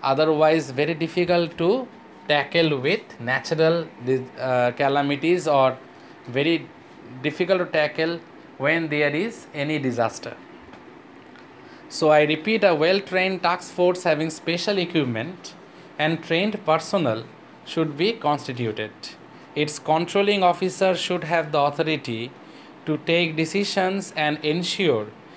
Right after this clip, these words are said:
their speedy implementations. Now, the controlling officer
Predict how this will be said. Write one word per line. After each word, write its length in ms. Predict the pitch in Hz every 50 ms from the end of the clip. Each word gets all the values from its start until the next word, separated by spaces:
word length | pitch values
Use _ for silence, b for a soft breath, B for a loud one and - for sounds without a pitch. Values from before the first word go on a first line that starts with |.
| B B B
their 300 | 139 131 143 147 147 147
speedy 600 | 147 - - - - 170 175 175 165 180 180 180 180
implementations. 1080 | 170 160 156 147 151 147 143 131 127 120 120 110 110 110 - - 117 110 104 - -
Now, 360 | - 156 180 165 147 175 202 - - - - - B B B B B B B B -
the 360 | - 143 156 160 160 160 156 156
controlling 540 | - 165 170 180 175 202 214 220 226 220 208
officer 720 | 196 190 196 208 208 202 - - 208 208 214 208 208